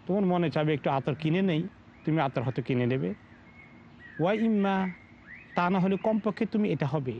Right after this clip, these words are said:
যে তার আতরের দোকানে বসে থেকে তুমি কিছু সুগন্ধ অটোমেটিক্যালি তোমার গায়ে লেগে যাবে, কাপড়ে লেগে যাবে, এবং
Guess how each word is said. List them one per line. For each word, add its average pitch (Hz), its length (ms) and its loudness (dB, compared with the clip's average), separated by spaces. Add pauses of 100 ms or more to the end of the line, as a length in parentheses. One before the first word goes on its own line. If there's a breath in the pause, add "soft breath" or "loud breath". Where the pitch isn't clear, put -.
(520)
যে 160 140 0
তার 170 200 0
আতরের 165 600 0 (680)
দোকানে 143 440 0
বসে 135 220 -4
থেকে - 340 -4 (600)
তুমি 160 200 0
কিছু 151 360 -2
সুগন্ধ 151 420 -2
অটোমেটিক্যালি 175 640 0
তোমার 185 180 -2
গায়ে 185 200 0
লেগে 202 200 -2
যাবে, 196 240 -6 (440)
কাপড়ে 151 340 0
লেগে 214 220 0
যাবে, 185 260 -4 (400)
এবং 160 200 0